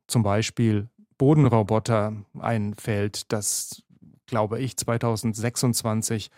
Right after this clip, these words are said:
eine wichtige Rolle spielen wird. Vor allem für die Ukraine, die nicht so viel Personal zur Verfügung hat wie Russland.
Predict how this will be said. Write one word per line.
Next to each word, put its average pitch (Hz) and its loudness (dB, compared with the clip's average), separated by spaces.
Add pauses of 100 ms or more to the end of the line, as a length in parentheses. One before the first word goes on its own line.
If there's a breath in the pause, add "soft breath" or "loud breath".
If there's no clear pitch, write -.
(160 soft breath)
eine 117 2
wichtige 113 -4
Rolle 107 0
spielen 110 0
wird. 110 -2
Vor - -2
allem 147 4
für 139 0
die 135 0
Ukraine, 139 -2 (300 soft breath)
die 123 0
nicht 123 0
so 127 2
viel 117 0
Personal 107 -2
zur 120 -4
Verfügung 110 -6
hat 104 -8
wie 110 -8
Russland. - -10